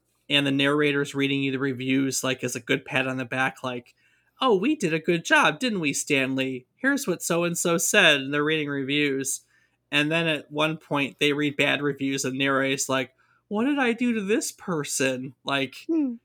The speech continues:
Speaker 2: hmm.
Speaker 1: a-, and it, it's just really funny, you know? He's like, "Well, can we go back in time and take it back and make this game good
Speaker 2: <clears throat>
Speaker 1: for so-and-so?"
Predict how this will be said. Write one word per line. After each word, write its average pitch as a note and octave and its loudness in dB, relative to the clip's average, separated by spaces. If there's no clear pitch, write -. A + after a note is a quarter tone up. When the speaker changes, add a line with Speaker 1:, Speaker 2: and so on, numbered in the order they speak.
Speaker 2:
hmm. D4 -4
Speaker 1:
a-, E3+ -12
and E3 0
it, F#3 -2
it's F3 0
just - -6
really F#3+ 4
funny, D3+ 0
you C#3 0
know? C#3 2
He's D#3+ -2
like, E3+ 0
"Well, F#3+ 4
can A3+ 0
we B3+ 0
go A#3+ 4
back A3+ 2
in A3+ -2
time G#3+ 2
and G#3 -4
take G3+ 0
it G3 0
back F#3 2
and F#3 0
make F3+ 0
this F#3 0
game F3+ 6
good F3+ 2
Speaker 2:
<clears throat> - -20
Speaker 1:
for - -14
so-and-so?" G#3+ -2